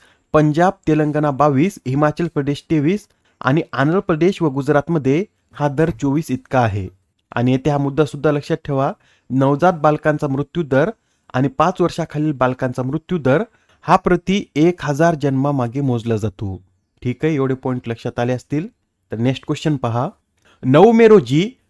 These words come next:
रशियातील मॉस्को येथे आयोजित ऐंशीव्या विजय दिनाच्या समारंभात भारताचे प्रतिनिधित्व कोणी केले? या विजय समारंभात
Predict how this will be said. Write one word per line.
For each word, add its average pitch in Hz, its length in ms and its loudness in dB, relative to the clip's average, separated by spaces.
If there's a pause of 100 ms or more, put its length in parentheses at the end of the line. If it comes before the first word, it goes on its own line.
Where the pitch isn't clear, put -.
रशियातील 208 580 2
मॉस्को 185 420 2
येथे 190 180 2
आयोजित 165 520 0 (320)
ऐंशीव्या 190 560 4
विजय 160 320 2
दिनाच्या 156 420 0
समारंभात 143 640 0 (440)
भारताचे 156 680 -2
प्रतिनिधित्व 151 760 0
कोणी 147 260 -2
केले? 104 320 -4 (440)
या 127 120 2
विजय 123 260 2
समारंभात 151 540 -2